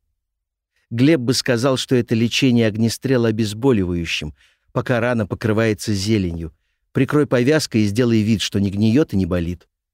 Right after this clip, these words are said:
И духами почаще брызгай, чтоб перебить вонь. А мёртвых воскрешать можно? Она перелистывает тонкую жёлтую страницу. Вопрос вырывается сам собой, дублируя мысли.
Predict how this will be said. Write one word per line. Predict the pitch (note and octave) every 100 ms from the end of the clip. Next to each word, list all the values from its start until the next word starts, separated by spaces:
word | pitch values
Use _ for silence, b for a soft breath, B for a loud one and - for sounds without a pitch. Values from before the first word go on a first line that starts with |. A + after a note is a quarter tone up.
| _ _ -
И | F3
духами | F3+ - A2 G2
почаще | F#2+ G2 - G2 - F#2+
брызгай, | F#2+ G2 E2+ F#2 - _
чтоб | - - C3 -
перебить | - C#3+ C3 B2+ -
вонь. | A2 F2+ E2 _ _ _ _ _ _ _ _ _ _ _ _
А | -
мёртвых | F#2+ B2+ D#3+ A2+ F2+ -
воскрешать | G2 - A#2+ A#2 F2 D2+
можно? | G#2+ C#3 F3+ A2 E2+ _ _ _ _ _ _ _ _ _ _
Она | - G2+ G2
перелистывает | - G#2+ G#2 G2+ - F2+ F#2 -
тонкую | A#2 A#2+ - G2 F#2+
жёлтую | E2+ G#2+ - G2+
страницу. | F#2+ - G#2 G2+ E2+ - - _ _ _ _ _ _ _ _
Вопрос | A#2+ B2+ D#3 C#3+
вырывается | B2+ C3 C3+ C#3+ C3 A#2+
сам | - C3
собой, | A#2 C#3+ C3 C3
дублируя | F#2 G#2+ G2 G2+ F#2 F#2+
мысли. | G2 F#2 E2+ - -